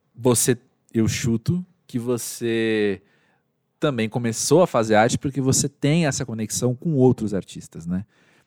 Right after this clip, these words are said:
Quais são os artistas hoje em dia que, enfim, de qualquer linguagem, né? Que tem te atravessado emocionalmente, tem te comovido, tem te afetado de alguma forma?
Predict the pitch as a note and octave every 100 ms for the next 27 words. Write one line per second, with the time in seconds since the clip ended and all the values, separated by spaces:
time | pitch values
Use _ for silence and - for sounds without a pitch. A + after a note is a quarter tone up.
0 | - - C3 D3+ - C#3+ C3 A#2+ G#2+ F2
1 | - _ G#2+ A2+ G2+ A2 G2 G#2+ F#2+ G2+
2 | F#2 G2 F2+ G2 G2 F2+ E2+ _ _ _
3 | _ _ _ _ G#2 G2+ F#2+ F2+ C#3 D3+
4 | A2+ F#2+ G#2+ A#2+ A#2+ F3 G3 G2 E2+ F2
5 | F2+ F#2+ - _ _ _ _ _ - G#2+
6 | B2 B2 A#2 G2+ _ _ - B2 B2 A2+
7 | G#2+ A2 G2+ F#2+ - G#2 G#2 B2 B2 A#2+
8 | A2+ - G#2+ - G#2 G2 F2+ A2 G#2+ G2+
9 | G#2 G2+ G#2+ G2+ G2 F2+ F2+ F2+ F2 -
10 | D#2+ D#2+